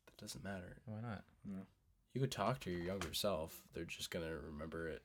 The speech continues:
Speaker 1: and you're gonna remember having that
Speaker 3: Yeah.
Speaker 1: conversation with them.
Speaker 3: And see, the thing is, I don't, I've never understood why you can't, like, interact with yourself. Like, if you can't, like
Speaker 1: Kinda shows that you have a control of your past.
Speaker 3: Yeah.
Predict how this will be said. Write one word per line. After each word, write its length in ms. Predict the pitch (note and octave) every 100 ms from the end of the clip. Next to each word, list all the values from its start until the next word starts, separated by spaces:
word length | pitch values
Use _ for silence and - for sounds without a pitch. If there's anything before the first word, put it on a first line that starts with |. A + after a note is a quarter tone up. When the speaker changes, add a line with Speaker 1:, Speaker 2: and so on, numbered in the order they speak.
| -
Speaker 1:
and 240 | C#2 C2
you're 120 | C2+
gonna 100 | C#2+ C2+
remember 220 | C2 D#2+
having 240 | E2 F2
that 100 | E2+
Speaker 3:
Yeah. 60 | -
Speaker 1:
conversation 400 | A#2 C#3+ C3+ -
with 80 | -
them. 120 | - -
Speaker 3:
And 140 | D#3
see, 160 | F#3 D3
the 100 | -
thing 200 | G3+ G3
is, 100 | C#3+
I 80 |
don't, 240 | D#3+ F3+ - -
I've 220 | C3 C#3+
never 160 | D#3 D3+
understood 380 | C3+ - C#3
why 220 | A#2 A2+ A#2
you 180 | A2+
can't, 260 | G2+ A2+ A2
like, 240 | G2+ - - - - _ _ _ _
interact 400 | B2+ A#2 G#2 G#2+
with 80 | A#2+
yourself. 320 | A#2 A2+ A#2+
Like, 120 | A#2+ A2
if 80 |
you 80 | C3
can't, 300 | C3 B2 E2+
like 180 | G3 -
Speaker 1:
Kinda 200 | C3 E3+
shows 340 | F#3 - C3+
that 200 | C3+ A#2 A#2+
you 60 |
have 120 | C3
a 60 | C3
control 600 | A#2+ - - A2+ A2 F#2
of 160 | - -
your 80 | -
past. 640 | - F#2 - - - - _ _ _
Speaker 3:
Yeah. 300 | A#2 A2 -